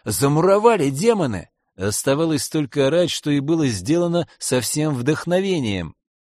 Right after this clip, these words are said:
В это время включается свет и открывается дверь. На пороге туалета стоит пришедшая домой жена.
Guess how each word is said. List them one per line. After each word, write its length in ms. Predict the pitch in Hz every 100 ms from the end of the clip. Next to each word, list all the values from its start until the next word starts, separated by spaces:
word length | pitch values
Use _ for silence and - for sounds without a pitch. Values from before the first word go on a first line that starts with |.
| _ _
В 160 | 82 151
это 220 | 202 160
время 260 | 127 120
включается 640 | 101 104 98 104 92 - 85
свет 340 | - 143 190 _ -
и 80 |
открывается 720 | 101 - 87 82 82 80 -
дверь. 340 | 135 147 90 - _ _ _ _ _
На 220 | 104 117
пороге 360 | 131 175 143 104
туалета 420 | 98 104 180 190
стоит 400 | - 165 160 -
пришедшая 720 | 101 92 - 135 - - 104
домой 340 | 90 90 92
жена. 460 | 90 90 85 80